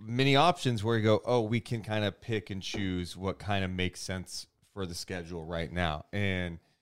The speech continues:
um, I'm beyond appreciative of everyone over there because they were beyond supportive of us as we,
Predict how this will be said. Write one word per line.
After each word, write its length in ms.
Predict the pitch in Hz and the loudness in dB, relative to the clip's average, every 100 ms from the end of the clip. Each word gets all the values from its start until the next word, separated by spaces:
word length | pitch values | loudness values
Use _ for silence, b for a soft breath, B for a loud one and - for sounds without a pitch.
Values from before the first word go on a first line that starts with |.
| _ _ _ _ _ _ | _ _ _ _ _ _
um, 640 | 90 90 87 82 80 80 95 _ _ _ _ _ _ _ - | -2 0 0 -2 -6 -12 -14 _ _ _ _ _ _ _ 0
I'm 220 | 120 107 | 0 2
beyond 320 | 110 104 95 | 2 4 2
appreciative 640 | 87 95 82 82 80 78 78 | 0 -2 -4 -4 -4 -4 -6
of 100 | 78 | -6
everyone 480 | 82 87 80 82 | -6 -6 -6 -6
over 260 | 73 78 80 | -6 -6 -4
there 280 | 82 82 82 | 0 0 -2
because 580 | 82 - 82 78 73 76 | -6 -6 -4 -4 -6 0
they 160 | 90 | 2
were 220 | 87 82 | 2 -2
beyond 500 | 73 82 78 78 80 | -6 -4 -2 -2 -4
supportive 520 | - 76 - 80 80 82 | -8 -10 -6 -4 -2 -4
of 120 | 78 | 0
us 300 | 82 85 - | 2 2 -2
as 180 | 80 76 | -6 -8
we, 360 | 78 78 78 | -8 -6 -6